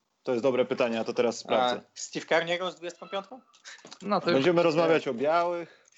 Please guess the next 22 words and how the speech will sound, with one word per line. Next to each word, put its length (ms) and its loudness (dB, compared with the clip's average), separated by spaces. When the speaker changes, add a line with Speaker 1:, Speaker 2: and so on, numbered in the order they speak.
Speaker 1:
Nie, 180 -12
o, 80 -6
Steve 280 -6
Kerr 200 2
jest, 360 -2
jest 360 -6
na 140 0
tej 160 -2
samej 220 2
pozycji, 400 -4
na 160 0
jakiej 280 0
był 360 -4
Phil 280 -4
Jackson 320 0
kiedyś. 280 -6
To 80 -6
jest 80 -8
po 80 -8
prostu 200 0
Speaker 2:
Mark 100 0
Speaker 1:
zdrajca. 520 0